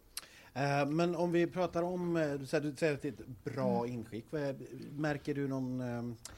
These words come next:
Speaker 1: eller om du ska ge en, en överblick över kvaliteten, är det samma kvalitet som tidigare? Har det gått uppåt? Har det gått neråt?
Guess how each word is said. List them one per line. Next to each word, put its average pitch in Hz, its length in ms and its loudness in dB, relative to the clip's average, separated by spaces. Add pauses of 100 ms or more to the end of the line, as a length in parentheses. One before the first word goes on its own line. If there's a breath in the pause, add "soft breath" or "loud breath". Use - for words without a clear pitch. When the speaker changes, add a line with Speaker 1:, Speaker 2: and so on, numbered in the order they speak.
(220 loud breath)
Speaker 1:
eller 147 140 4
om 160 60 6
du 156 60 4
ska 156 140 2
ge 151 120 8
en, 147 160 4
en 143 400 0
överblick 131 560 4
över 120 120 8
kvaliteten, 127 580 4
är 127 140 12
det 127 440 12
samma 120 240 10
kvalitet 151 480 6
som 180 180 8
tidigare? 156 360 12
Har 113 100 10
det 98 80 6
gått 95 200 4
uppåt? - 340 6
Har 131 100 8
det 110 60 6
gått 107 140 2
neråt? 139 640 10